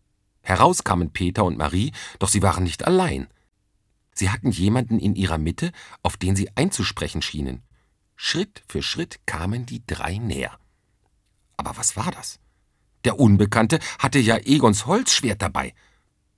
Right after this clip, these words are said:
Bevor Egon protestieren konnte, zwinkerte ihm Marie zu und sagte: "Darf ich vorstellen? Herr Vogelschreck."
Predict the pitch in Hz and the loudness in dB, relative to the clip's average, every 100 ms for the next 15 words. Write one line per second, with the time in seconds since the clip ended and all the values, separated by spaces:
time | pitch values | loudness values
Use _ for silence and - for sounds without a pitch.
0 | - 98 196 208 - 113 98 98 92 - | -4 -2 0 0 2 4 4 2 0 -2
1 | - - 80 85 - 98 101 180 - - | -6 -8 -6 -6 0 0 2 0 -2 -14
2 | - - 117 196 170 - 104 104 87 82 | -2 2 4 2 0 -2 0 2 4 2
3 | 95 - 135 180 - 98 98 98 - 104 | -2 -2 -2 -4 -4 -2 -2 -2 -4 -6
4 | - - _ _ - 80 - 71 - 85 | -8 -20 _ _ -2 0 0 -6 -8 -4
5 | 80 - 170 262 269 - _ - 65 60 | -4 -2 -2 -2 -6 -18 _ -4 -4 -6
6 | - 196 - - - - - | 0 2 2 -2 -4 -6 -8